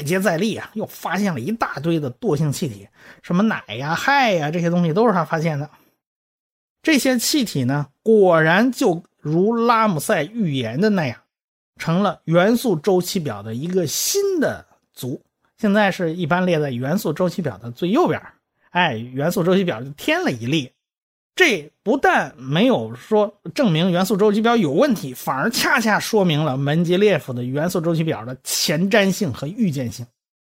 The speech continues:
因为它类似性质的元素，啊，我发现了一大堆，而且排进表里排得很好。这呢，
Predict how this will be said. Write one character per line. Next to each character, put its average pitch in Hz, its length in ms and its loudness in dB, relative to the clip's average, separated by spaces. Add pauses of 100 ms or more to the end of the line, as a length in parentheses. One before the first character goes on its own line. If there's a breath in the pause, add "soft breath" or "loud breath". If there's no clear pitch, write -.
(200)
因 254 160 2
为 269 60 2
它 220 120 0
类 311 280 0
似 302 200 -2
性 269 240 4
质 226 120 2
的 208 260 2 (280)
元 208 220 4
素， 285 200 -4 (100)
啊， 269 160 -2
我 349 100 0
发 330 220 0
现 311 100 4
了 269 60 4
一 285 80 0
大 277 140 2
堆， 294 180 2
而 269 160 0
且 214 180 0 (400)
排 233 160 2
进 285 140 2
表 214 160 4
里 233 100 4
排 220 160 0
得 262 120 2
很 254 160 4
好。 233 320 0 (640)
这 208 300 4
呢， 156 180 0